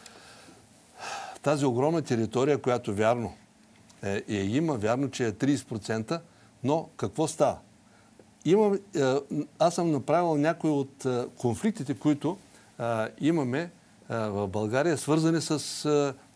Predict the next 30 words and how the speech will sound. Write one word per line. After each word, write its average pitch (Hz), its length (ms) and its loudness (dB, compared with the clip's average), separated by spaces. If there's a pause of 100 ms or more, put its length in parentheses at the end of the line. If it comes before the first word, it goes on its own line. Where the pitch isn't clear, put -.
това, 139 240 0
че - 160 -12
тя 135 100 0
е 139 40 4
оградена 135 560 0
в 120 100 -4
голямата 127 520 -4
си - 160 -10
част 131 280 -2
от 135 140 -4 (260)
Натура 110 340 -2
две 101 180 -4
хиляди. 90 260 -10 (500)
А, 113 220 2 (420)
има 185 440 4 (800)
определени 123 560 2
забрани 120 520 0
за 139 180 0
използване 170 760 0 (300)
на 147 440 0
земята 117 600 0
в, 160 240 0 (160)
включена 175 440 0
в 120 160 -2
Натура 120 340 -2
две 110 180 -4
хиляди. 90 300 -8 (360)
Нека 156 240 0
някой 147 300 0
от, 139 260 -2